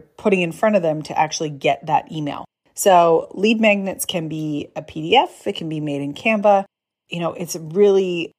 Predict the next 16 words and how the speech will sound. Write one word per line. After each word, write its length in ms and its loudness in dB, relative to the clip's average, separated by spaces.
simple 760 2
in 120 0
terms 320 0
of 140 2
what 240 0
you 320 -4
can 160 -8
offer, 400 2
but 120 2
it's 180 0
gotta 260 4
be 160 0
highly 580 0
desirable 840 0
and 180 -4
valuable 680 2